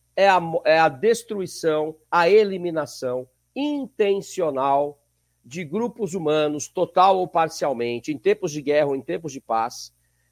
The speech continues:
é, por quatro razões: nacionais, religiosas, étnicas ou raciais. Ponto.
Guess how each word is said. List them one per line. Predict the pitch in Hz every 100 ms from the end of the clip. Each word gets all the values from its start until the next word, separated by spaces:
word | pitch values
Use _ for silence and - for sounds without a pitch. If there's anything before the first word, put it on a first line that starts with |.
| _
é, | 160 165
por | - 202 226 214
quatro | 233 269 285 - 254
razões: | 233 226 175 135 107 82 - - - _ _
nacionais, | 117 165 254 - 240 226 160 160 156 160 - - _ _ _
religiosas, | - 190 226 208 208 180 175 139 139 135 139 139 - - _ _ _
étnicas | 180 180 - 165 165 139
ou | 156
raciais. | 143 151 - 151 104 85 - - _ _ _ -
Ponto. | 185 110 - -